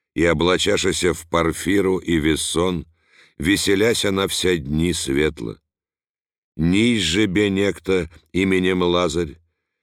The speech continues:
и же лежаше пред враты его гноен, и желаше насытитеся от крупиц, падающих от трапезы богатого, но и пси, приходяще, облизаху гной его.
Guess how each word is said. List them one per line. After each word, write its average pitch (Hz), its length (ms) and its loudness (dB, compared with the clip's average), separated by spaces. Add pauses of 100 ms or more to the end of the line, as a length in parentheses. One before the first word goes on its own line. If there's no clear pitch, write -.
(120)
и 98 140 2
же 92 160 2
лежаше 95 600 0
пред 90 320 0
враты 82 420 0
его 87 440 0
гноен, 82 680 -2 (420)
и 80 120 2
желаше 85 580 2
насытитеся 85 920 0
от 80 100 -6
крупиц, 82 640 -2
падающих 80 920 -2
от 73 240 -6
трапезы 71 640 0
богатого, 64 760 -4 (720)
но 87 200 0
и 104 180 2
пси, 107 360 -2
приходяще, 92 960 0 (220)
облизаху 82 840 0
гной 71 360 -2
его. 65 440 -2